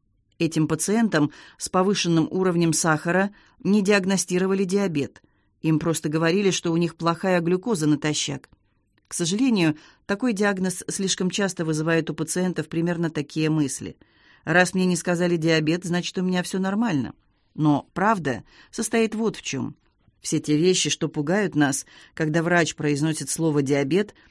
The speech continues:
отказ почек, слепота, инсульты,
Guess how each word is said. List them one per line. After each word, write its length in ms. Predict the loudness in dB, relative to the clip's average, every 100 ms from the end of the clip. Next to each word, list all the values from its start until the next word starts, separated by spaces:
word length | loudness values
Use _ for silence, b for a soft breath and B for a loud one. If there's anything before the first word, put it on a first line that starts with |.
| b
отказ 460 | -2 -2 2 0 0
почек, 380 | -2 0 0 -4
слепота, 720 | -2 -2 -2 -4 0 2 0 -2 -2
инсульты, 760 | 0 0 0 -2 0 0 -2